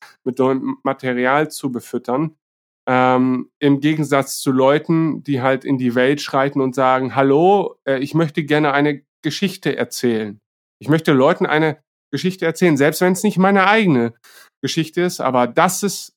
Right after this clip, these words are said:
mein Ziel erstmal“, so. Und von daher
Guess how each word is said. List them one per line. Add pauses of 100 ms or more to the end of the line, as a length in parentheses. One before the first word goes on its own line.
mein
Ziel
erstmal“,
so. (480)
Und
von
daher